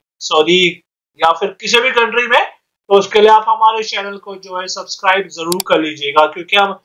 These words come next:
इसी तरह के जो job vacancies होते हैं abroad के daily हमारे चैनल पे upload करते हैं। तो मैं आपसे मिलता हूँ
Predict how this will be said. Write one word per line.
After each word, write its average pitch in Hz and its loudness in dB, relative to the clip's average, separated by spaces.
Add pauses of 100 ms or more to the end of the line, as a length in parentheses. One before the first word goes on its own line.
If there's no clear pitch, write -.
(300)
इसी 233 -8
तरह 208 2
के 208 -6
जो 190 -6
job 185 2
vacancies - -8
होते 165 0
हैं 185 4
abroad 156 2
के 175 0 (460)
daily 170 2
हमारे 196 4
चैनल 170 -10
पे 185 -4
upload 151 -2
करते 131 -14
हैं। 123 -14
तो 135 -20
मैं 165 0
आपसे 202 0
मिलता 240 2
हूँ 226 4